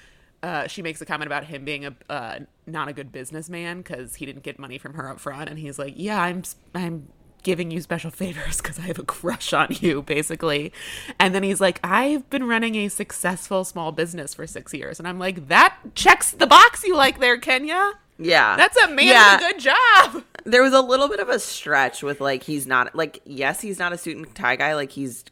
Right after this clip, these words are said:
Speaker 2: quote unquote, like, doing manual labor, but he is running his own business. Like, we're introduced to him because he's done this yard at this incredibly wealthy family's home. He's done their
Speaker 1: Or, like
Speaker 2: backyard with, like, this, like, huge, like, mountain s-,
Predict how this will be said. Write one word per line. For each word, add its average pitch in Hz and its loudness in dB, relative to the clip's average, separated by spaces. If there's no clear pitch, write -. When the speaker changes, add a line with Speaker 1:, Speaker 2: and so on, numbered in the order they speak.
Speaker 2:
quote 131 -4
unquote, 127 -10
like, - -14
doing 123 -10
manual 120 -10
labor, 120 -6
but 156 -4
he 247 -8
is 220 -6
running 135 -2
his 135 -6
own 120 -6
business. 127 -6
Like, 131 -4
we're 170 -6
introduced 185 -8
to 156 -8
him 135 -10
because 135 -6
he's 139 -10
done 135 -8
this 127 -8
yard 120 -2
at 120 -8
this 120 -12
incredibly 135 -6
wealthy 113 -8
family's 120 -10
home. 110 -8
He's 139 -10
done 123 -4
their 123 -4
Speaker 1:
Or, 113 -8
like - -6
Speaker 2:
backyard 123 -2
with, 117 -12
like, 123 -8
this, 143 -10
like, 131 -10
huge, 247 -10
like, 147 -2
mountain 143 -10
s-, - -12